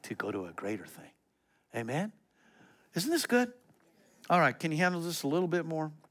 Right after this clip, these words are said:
All right. I think I just have one more.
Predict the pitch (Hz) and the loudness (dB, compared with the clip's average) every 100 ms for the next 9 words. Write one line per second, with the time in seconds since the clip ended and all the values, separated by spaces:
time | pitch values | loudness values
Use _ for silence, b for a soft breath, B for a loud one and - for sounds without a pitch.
0 | _ _ _ _ _ _ - 117 92 - | _ _ _ _ _ _ -4 -2 -2 -6
1 | _ _ _ _ _ _ _ _ - - | _ _ _ _ _ _ _ _ -8 -4
2 | 151 101 101 - 104 92 101 107 98 92 | -4 -4 -8 -6 -6 -6 -8 -8 -8 -14